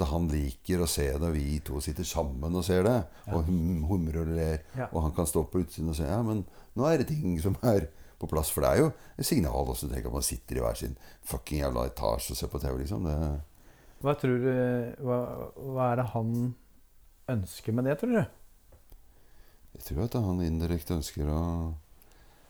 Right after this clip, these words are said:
Speaker 1: å se at mora og faren er glad i hverandre og bryr seg og,
Speaker 2: Ja.
Speaker 1: eh,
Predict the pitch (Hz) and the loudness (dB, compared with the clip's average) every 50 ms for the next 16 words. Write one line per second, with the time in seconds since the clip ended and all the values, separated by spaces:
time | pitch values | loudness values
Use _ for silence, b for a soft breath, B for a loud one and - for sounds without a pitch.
0 | b b b b - 151 - - 135 131 127 - 127 127 117 107 107 110 117 117 | b b b b -8 -8 -4 -2 -4 -4 -2 -2 0 0 2 2 2 2 0 0
1 | - 110 107 101 101 107 101 101 98 90 80 76 80 85 85 80 80 82 85 85 | 0 0 0 0 0 0 0 0 0 0 0 0 0 2 2 2 2 2 0 0
2 | 82 82 85 85 85 82 87 87 87 87 - 82 85 85 82 82 82 80 82 80 | 0 0 0 0 0 0 0 -2 -2 -4 -4 -4 -2 0 0 0 0 2 0 0
3 | 76 - - 82 82 85 82 82 80 - 80 82 82 80 80 80 80 80 78 - | 0 0 -2 0 0 2 0 0 -2 -2 -2 0 2 2 2 0 0 -2 -4 -8
4 | B B B B B B B B B B B 80 B B B B B B - - | B B B B B B B B B B B -14 B B B B B B -20 -20
5 | - - 82 85 85 85 82 82 82 82 82 80 78 78 78 76 76 76 | -10 -4 0 2 4 4 4 4 4 4 4 4 4 4 4 4 2 2